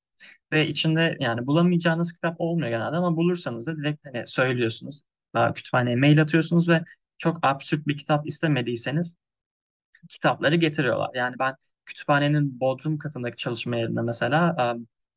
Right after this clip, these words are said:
büyücülükle ilgili kitaplar bile bulmuştum. Yani onları bile getiriyorlar. Ayrıca o, em, okulun kampüsü de bence gayet yeterli bir büyüklüğe sahip. Yani hiç ottu'yu veya Bilkent'i gezdiniz, gezdiniz mi bilmiyorum ama bence ottu hani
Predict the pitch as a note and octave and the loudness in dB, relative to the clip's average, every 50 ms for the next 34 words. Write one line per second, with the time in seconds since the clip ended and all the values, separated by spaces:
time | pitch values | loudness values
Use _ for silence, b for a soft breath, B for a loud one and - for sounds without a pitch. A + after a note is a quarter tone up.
0 | _ _ - B2 C#3+ C#3+ C3 C#3+ D3 D3 D3 - C3 B2 A#2+ B2+ D3 E3 F3 - | _ _ -2 2 2 4 4 2 0 -2 -2 -2 -4 -2 -2 -2 -2 -4 -2 -2
1 | - - - - C3+ A#2+ A#2 B2 D3+ E3 D#3+ D3+ C#3+ B2 A#2 - - - - A#2 | -4 -4 -2 -2 -2 -2 -2 -2 0 0 0 0 -2 -2 -6 -8 -12 -10 -8 -6
2 | G#2 A#2 A#2+ B2 B2 B2+ B2+ A#2+ A#2 C3+ C#3+ C#3+ C3 - - B2 A#2 A#2 A2 A2+ | -4 -2 -2 -2 -2 -2 -2 -2 -2 -2 -2 -4 -6 -6 -6 -6 -6 -4 -6 -8
3 | A2+ - _ _ _ _ _ _ _ _ _ _ _ _ _ _ _ _ _ _ | -10 -14 _ _ _ _ _ _ _ _ _ _ _ _ _ _ _ _ _ _
4 | _ _ _ _ _ _ _ _ _ _ _ - C#3+ C#3+ D3 D#3+ E3+ E3+ E3+ F#3 | _ _ _ _ _ _ _ _ _ _ _ -2 2 4 4 4 4 2 2 2
5 | F3 - C3 C3 A#2+ A#2+ A#2 A#2 - - C#3+ D3 D3+ - E3+ F3 F3+ E3+ - D#3+ | 2 4 4 2 2 2 0 -2 -2 -2 -2 -2 2 2 2 2 2 2 0 -2
6 | D#3 D#3 D3+ - - - D#3+ D3+ B2+ A2+ A#2 - A2+ A2+ B2 A2 A#2+ A#2 A2+ A2+ | -2 -2 -4 -8 -12 -10 -6 -4 -4 -2 -2 -4 -6 -6 -4 -2 0 0 0 -2
7 | - - A#2 A#2 - A#2 A2+ A2+ A#2 A2+ A#2+ A2+ A2+ - A#2 A#2 - A#2+ A#2 A2+ | -6 -10 -8 -4 -2 -2 -2 -2 -2 -4 -6 -6 -6 -6 -8 -8 -6 -6 -6 -4
8 | - - C3 E3 E3+ D3+ B2+ - - - - _ _ _ _ _ C#3+ C#3+ C#3+ - | -2 -2 -2 0 0 0 0 -2 -4 -8 -12 _ _ _ _ _ -6 -6 -4 0
9 | - C4+ - C3+ - - - D3+ D3+ D3 C#3+ C3+ C3+ C3+ C3 C3 C3 B2 C3 C3 | 0 0 0 0 -4 0 2 4 4 4 4 2 2 2 4 2 2 0 -4 -4
10 | - C3+ B2+ B2+ - - C3+ C3 C3 C3 C3 C#3 C3+ - - _ C3+ B2 B2 A#2+ | -4 -4 -4 -4 -4 -2 0 0 0 0 0 -6 -10 -10 -12 _ -6 -6 -6 -4
11 | - C#3 C#3 - C3+ B2+ B2+ D#3+ D#3+ C#3+ A#2 A#2 C#3+ F3 G3+ F#3+ F3 E3 E3 - | -4 -4 -4 -4 -4 -4 0 2 2 2 2 2 2 2 4 4 2 2 2 2
12 | D3 D3 D3+ - D#3 D3+ D3 D3+ D3 | 0 -2 -2 -2 -2 0 2 2 0